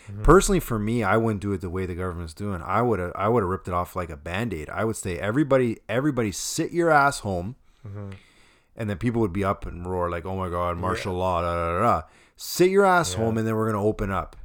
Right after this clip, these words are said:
Speaker 2: Okay,
Speaker 1: Mm-hmm.
Speaker 2: that way, you know, there's no problems, there's no discrepancies, everybody's home doing their thing. But
Speaker 1: Mm-hmm.
Speaker 2: no, the problem is we gotta make everybody happy.
Speaker 1: Yeah.
Speaker 2: So in Toronto,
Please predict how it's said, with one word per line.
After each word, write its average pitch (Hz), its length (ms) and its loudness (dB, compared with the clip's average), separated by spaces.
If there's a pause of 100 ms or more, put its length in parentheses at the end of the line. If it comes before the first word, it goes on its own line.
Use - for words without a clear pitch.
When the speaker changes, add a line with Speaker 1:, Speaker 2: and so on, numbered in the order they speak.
(460)
Speaker 2:
Okay, 92 320 -4
Speaker 1:
Mm-hmm. 98 160 -8 (200)
Speaker 2:
that 131 180 2
way, 117 180 2
you 101 160 -2
know, 98 80 -6
there's 92 180 -6
no 98 360 -4 (120)
problems, 123 580 2
there's 87 200 -8
no 82 300 -8
discrepancies, 123 840 -4
everybody's 98 440 -4
home 95 240 -6
doing 92 160 -6
their 85 100 -8
thing. 80 320 -10
But 113 140 -4
Speaker 1:
Mm-hmm. 143 60 -6
Speaker 2:
no, 117 260 0 (500)
the 107 80 -12
problem 170 380 4
is 131 120 0
we 120 80 -2
gotta 117 120 0
make 110 180 -2
everybody 98 360 -4
happy. 87 440 -6 (560)
Speaker 1:
Yeah. 98 200 -6
Speaker 2:
So 113 420 4 (260)
in 117 140 -6
Toronto, 139 680 4